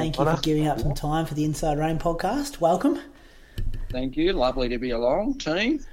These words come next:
Speaker 2: Yeah, it's good to hear from you again. I was thinking before we, uh, started, we hear from you, uh, uh, pretty often, but it's always in a different capacity. This time it's for the World Cross Country Champs. It's been Melbourne Marathon before.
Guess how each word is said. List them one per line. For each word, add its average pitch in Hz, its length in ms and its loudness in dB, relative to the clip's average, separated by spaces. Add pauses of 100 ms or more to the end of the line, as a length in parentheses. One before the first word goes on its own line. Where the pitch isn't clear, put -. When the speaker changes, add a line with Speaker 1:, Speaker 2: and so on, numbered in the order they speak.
(100)
Speaker 2:
Yeah, 170 280 2
it's - 140 0
good 214 160 4
to 151 60 2
hear 190 180 4
from 262 180 4
you 247 100 4
again. 160 260 4
I 143 80 2
was 151 120 0
thinking 277 360 4
before 170 400 4
we, 151 160 6
uh, 139 220 0
started, 165 560 0
we 147 120 0
hear 226 220 4
from 269 200 4
you, 180 340 6 (340)
uh, - 40 -6 (360)
uh, 208 100 4 (260)
pretty 302 240 0
often, 165 420 0
but 160 100 4
it's 160 160 -2
always 196 460 4
in 160 100 0
a 151 60 0
different 147 320 -2
capacity. 151 560 -2
This 139 180 -2
time 165 240 -2
it's 151 100 -10
for 151 80 0
the 143 80 4
World 139 220 4
Cross - 200 -8
Country 151 260 -4
Champs. 170 380 0
It's 143 80 -10
been 147 220 2
Melbourne 135 320 0
Marathon 165 380 0
before. 170 460 4